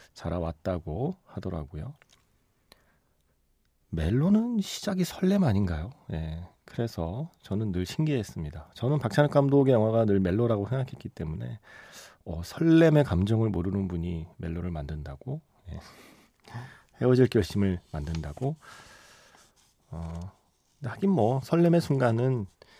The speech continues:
짧아요. 예. 헤어질 결심에서도 설렘의 순간은 짧고, 그 다음에 그 이어지는 그 거대한 감정들이 훨씬 더 크긴 하네요. 그러고 보니까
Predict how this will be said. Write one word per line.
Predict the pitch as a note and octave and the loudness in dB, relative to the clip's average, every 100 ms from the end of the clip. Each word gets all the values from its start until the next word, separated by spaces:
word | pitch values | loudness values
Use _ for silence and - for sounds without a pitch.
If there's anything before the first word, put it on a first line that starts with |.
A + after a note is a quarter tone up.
| - _ - | -20 _ -6
짧아요. | - C#3 D3 G#2 G2 - - | -2 0 0 0 -2 -6 -8
예. | - E2+ - - - _ - - - | -8 -8 -10 -20 -20 _ -20 -20 -2
헤어질 | C#3+ C#3+ C3+ | 2 2 2
결심에서도 | - F#2 A2 F#2 - E2+ A#2 A2 | 0 -2 -2 -4 -4 -8 -8 -6
설렘의 | - D3+ D3 C#3 C3 | 0 2 4 2 0
순간은 | - G2+ F2+ G2 | -2 -2 -2 -4
짧고, | A2 G#2+ - A#2+ A#2 _ | -6 -8 -8 -8 -8 _
그 | - G#2+ | -8 -8
다음에 | - - F2+ F2+ D#2+ D2+ _ _ _ | -6 -4 -2 -2 -6 -10 _ _ _
그 | - | -8
이어지는 | E2+ F2+ F2+ - C#2+ D2 - - - - _ _ _ _ _ _ _ _ - | -4 -4 -4 -8 -12 -12 -14 -20 -20 -20 _ _ _ _ _ _ _ _ -20
그 | - F2+ F2+ F2 F2+ _ _ _ _ _ _ _ _ | -6 -4 -2 -4 -8 _ _ _ _ _ _ _ _
거대한 | - F2+ G2+ A#2+ G#2+ G2+ | -8 0 4 6 6 2
감정들이 | E2+ D#2+ F2 D#2+ D2 | -2 -4 -4 -6 -8
훨씬 | D2+ A2+ - F#2+ | -10 -12 -10 -10
더 | F2 F#2 _ _ - | -8 -12 _ _ -20
크긴 | - C#3 C3 | -4 -2 2
하네요. | D#3+ A#2 A2+ | 2 0 -2
그러고 | - E2 F2+ | -4 -6 -6
보니까 | D#2+ D#2 - G#2 | -8 -10 -12 -12